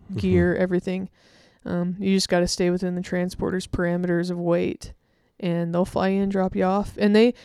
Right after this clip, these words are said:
Speaker 2: they drop you off in, you know, a place, like, a lot of times with caribou,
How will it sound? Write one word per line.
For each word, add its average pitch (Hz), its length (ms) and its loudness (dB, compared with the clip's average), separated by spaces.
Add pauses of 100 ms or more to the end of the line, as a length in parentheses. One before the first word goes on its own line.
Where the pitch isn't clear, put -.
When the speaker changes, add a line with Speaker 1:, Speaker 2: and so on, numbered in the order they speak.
(160)
Speaker 2:
they 320 100 4
drop 202 260 4
you 185 120 4
off 180 280 4
in, 175 320 -4 (380)
you 208 160 0
know, 170 60 2
a 175 80 2
place, 170 500 0 (300)
like, 185 160 0 (840)
a 220 60 0
lot 220 100 10
of 220 60 8
times 202 220 2
with 185 120 -4
caribou, 202 480 4